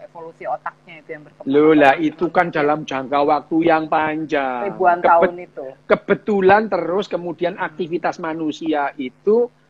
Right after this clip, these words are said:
Speaker 2: mengakibatkan lobus frontalisnya berkembang karena dia handy tangannya ini, tangannya, tangannya
Speaker 1: Oh,
Speaker 2: yang
Speaker 1: kebetulan.
Speaker 2: terampil ini terus kemudian mem-,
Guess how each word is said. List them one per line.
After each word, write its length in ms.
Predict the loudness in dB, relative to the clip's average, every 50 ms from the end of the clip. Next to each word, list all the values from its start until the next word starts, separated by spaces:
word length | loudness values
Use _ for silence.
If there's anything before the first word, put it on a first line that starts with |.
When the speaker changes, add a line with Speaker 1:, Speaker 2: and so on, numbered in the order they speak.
| _
Speaker 2:
mengakibatkan 960 | -12 -4 0 0 2 4 2 2 0 -2 -4 -2 0 -2 -2 0 2 2 2
lobus 340 | 4 4 2 2 0 -4 -10
frontalisnya 840 | -8 -6 -6 -6 -4 -4 -4 -4 -4 -6 -6 -6 -6 -4 -2 -2 -2
berkembang 560 | -2 -4 -4 -4 -4 -2 0 0 0 0 0
karena 340 | -2 -2 -2 -2 -2 -2 -2
dia 460 | -4 0 2 4 6 6 6 4 2 -4 _ _ _ _ _
handy 540 | 4 4 6 6 4 2 2 2 2 2 2
tangannya 480 | 0 0 -2 -2 -2 -4 -2 -2 -2
ini, 540 | -4 -4 -4 -4 -4 -4 -4 -4 -4 -6 -8 -12 _ _ _ _ _
tangannya, 720 | _ -2 -2 0 0 -2 -2 -2 -2 -4 -4 -4 -4 -6 -6
tangannya 400 | -4 -2 -2 0 -2 -2 -2 -2
Speaker 1:
Oh, 60 | -2
Speaker 2:
yang 140 | -2 -4 -4
Speaker 1:
kebetulan. 280 | -4 -4 -2 -2 -2 -2
Speaker 2:
terampil 280 | -2 0 2 2 2 2
ini 340 | 2 0 -2 -2 0 0 -2
terus 240 | 0 0 0 0 0
kemudian 580 | 0 -2 -4 -4 -6 -6 0 2 2 2 2 0
mem-, 240 | -4 -10 -10 -12